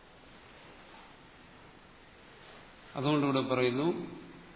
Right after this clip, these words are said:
ഉന്മത്ത അവഗതം വസ്തു അനുന്മത്തൈരവി തഥാഭൂതം ഗമ്യതേ. ഇത് രണ്ട് നിലയാണ്.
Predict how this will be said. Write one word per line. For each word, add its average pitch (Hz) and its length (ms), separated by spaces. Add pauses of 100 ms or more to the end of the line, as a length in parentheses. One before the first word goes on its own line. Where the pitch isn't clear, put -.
(220)
ഉന്മത്ത 135 480
അവഗതം 123 580
വസ്തു 143 460
അനുന്മത്തൈരവി 127 1000
തഥാഭൂതം 120 800
ഗമ്യതേ. 113 760 (920)
ഇത് 113 120
രണ്ട് 123 360
നിലയാണ്. 135 640